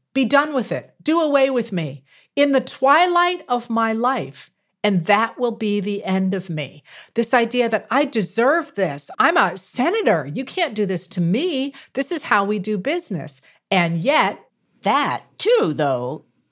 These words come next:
Speaker 2: long-standing, eternal, "You can't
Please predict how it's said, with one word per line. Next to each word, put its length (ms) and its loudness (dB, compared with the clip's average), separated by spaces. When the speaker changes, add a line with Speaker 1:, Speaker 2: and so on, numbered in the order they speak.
Speaker 2:
long-standing, 1700 2
eternal, 840 -2
"You 180 2
can't 360 -4